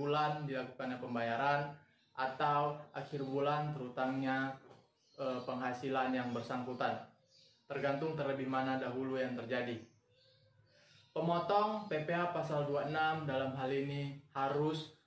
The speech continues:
membuat bukti pemotongan P P H pasal dua puluh enam dalam tiga rangkap. Lembar pertama dibuat untuk wajib pajak luar negeri,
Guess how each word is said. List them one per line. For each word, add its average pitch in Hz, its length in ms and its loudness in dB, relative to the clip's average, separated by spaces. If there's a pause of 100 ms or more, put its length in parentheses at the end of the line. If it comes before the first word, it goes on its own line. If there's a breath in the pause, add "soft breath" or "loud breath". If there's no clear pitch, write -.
membuat 135 560 2
bukti 160 480 0
pemotongan 139 800 -2 (260)
P 135 80 -10
P - 140 -8
H 123 100 0
pasal 123 320 -4
dua 123 160 -2
puluh 123 60 0
enam 139 160 2 (100)
dalam 127 400 2
tiga 127 240 0
rangkap. 131 480 0 (1080)
Lembar 175 400 4
pertama 165 720 4
dibuat 143 560 2
untuk 139 400 0
wajib 131 320 -2
pajak 131 320 0
luar 135 160 2
negeri, 160 640 0